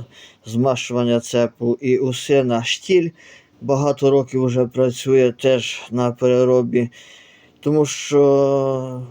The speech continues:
ну що, якби у ньому було стільки залишків металу з двигуна, що вони аж могли би пошкодити якісь наступні механізми, то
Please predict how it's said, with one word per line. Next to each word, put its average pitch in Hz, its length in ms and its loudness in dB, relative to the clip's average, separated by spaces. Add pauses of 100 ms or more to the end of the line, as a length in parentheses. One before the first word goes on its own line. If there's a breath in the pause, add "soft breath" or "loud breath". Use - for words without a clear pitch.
(140)
ну 170 140 -2
що, - 240 -2
якби 131 580 2
у 151 140 2
ньому 131 400 2
було 127 480 2
стільки 117 760 -2 (1300 soft breath)
залишків 135 760 2
металу 131 800 0 (840 soft breath)
з 117 180 -8
двигуна, 139 680 2 (580 soft breath)
що - 240 -2
вони 143 340 2
аж 123 180 0
могли 139 340 2
би 131 200 2
пошкодити 123 720 0
якісь 120 360 0
наступні 147 480 -2
механізми, 123 760 -2 (680 loud breath)
то 139 360 0